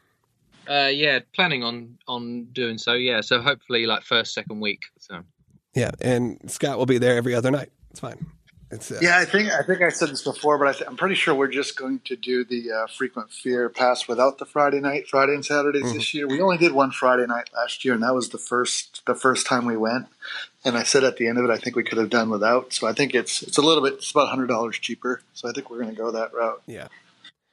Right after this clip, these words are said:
Speaker 2: I'm al-, I'm always tempted, though I have no reason to do it, by that big one, and then I see it's, like, seven hundred dollars. I'm like, "No, thanks. That's okay." Because I only
Speaker 3: Yeah.
Speaker 2: get to go. Now, the only thing I did see, Chris, and maybe I'm wrong here.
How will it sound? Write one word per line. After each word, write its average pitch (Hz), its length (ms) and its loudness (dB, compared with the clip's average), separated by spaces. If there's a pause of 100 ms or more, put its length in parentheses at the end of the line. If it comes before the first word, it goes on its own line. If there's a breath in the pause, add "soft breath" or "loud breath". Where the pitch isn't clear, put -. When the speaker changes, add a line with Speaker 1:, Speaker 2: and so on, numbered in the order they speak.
(340)
Speaker 2:
I'm 123 160 -10
al-, 160 200 -8
I'm 156 160 0
always 233 380 4
tempted, 135 580 0
though 135 160 -6
I 143 40 -8
have 143 100 -2
no 151 140 8
reason 151 320 0
to 123 80 -2
do 120 180 0
it, 160 160 0
by 139 120 2
that 147 140 -2
big 143 200 0
one, 156 160 0
and 123 100 -2
then 117 80 0
I 117 80 -4
see 113 180 -6
it's, 117 140 -6
like, 107 120 -8
seven 113 220 -6
hundred 107 220 -6
dollars. 113 320 -4
I'm 110 60 -6
like, 123 160 -8
"No, 196 160 4
thanks. 117 340 -6
That's 160 180 -2
okay." 110 300 -8 (400 loud breath)
Because 170 300 2
I 180 100 4
only 190 200 6
Speaker 3:
Yeah. 175 80 2
Speaker 2:
get 165 100 0
to 156 80 -2
go. 165 160 6
Now, 185 320 8
the 180 80 2
only 262 180 4
thing 359 140 4
I 247 40 8
did 190 200 4
see, 185 160 0
Chris, 131 240 -2
and 131 80 -2
maybe 277 240 -2
I'm 165 180 2
wrong 127 240 0
here. 104 220 -12